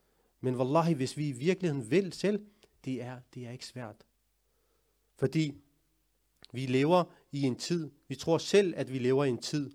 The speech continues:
hvor vi synes selv, vi har det hårdt. Men hvis vi sammenligner os med dem, der levede før os, de havde nogle andre ting, de skulle,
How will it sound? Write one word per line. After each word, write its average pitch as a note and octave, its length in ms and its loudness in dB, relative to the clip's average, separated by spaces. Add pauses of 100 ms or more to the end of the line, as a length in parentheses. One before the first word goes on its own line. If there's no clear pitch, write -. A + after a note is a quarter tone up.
(260)
hvor A#2+ 400 0
vi B2+ 140 -10
synes C3+ 260 -4
selv, D3+ 280 -6
vi B2 60 -8
har A#2 180 -10
det A2+ 100 -8
hårdt. G#2+ 300 -6 (380)
Men A#2 100 -6
hvis A2+ 240 -8
vi A#2 60 -10
sammenligner D3+ 480 -6
os A#2+ 200 -8
med A#2+ 140 -8
dem, C#3+ 220 -2
der D3 120 -8
levede C3 340 -6
før F#3 200 -6
os, C#3 340 -10 (880)
de F3+ 120 -2
havde E3+ 160 2
nogle D3+ 240 0
andre G#3 280 -2
ting, C#3 320 -4
de B2+ 60 -6
skulle, - 280 -10